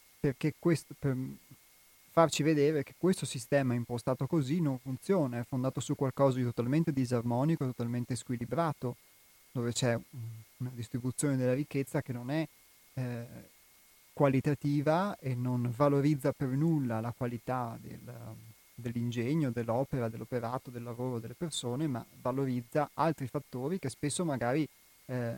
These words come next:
creano delle cause più disarmoniche di quelli che invece sono, eh, quanti-, quantitativamente, ad esempio,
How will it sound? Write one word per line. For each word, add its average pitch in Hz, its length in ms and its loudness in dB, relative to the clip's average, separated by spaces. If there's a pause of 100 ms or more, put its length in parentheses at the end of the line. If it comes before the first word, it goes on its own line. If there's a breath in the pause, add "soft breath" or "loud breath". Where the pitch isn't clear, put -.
(240)
creano 143 560 6
delle 120 220 0
cause 135 380 2
più - 140 -2
disarmoniche 151 720 4
di 135 80 0
quelli 131 240 0
che 135 120 -2
invece 120 280 -8
sono, 120 380 -2 (380 soft breath)
eh, - 180 -10
quanti-, 135 300 0 (440)
quantitativamente, 131 1040 2
ad 127 60 0
esempio, 120 580 -2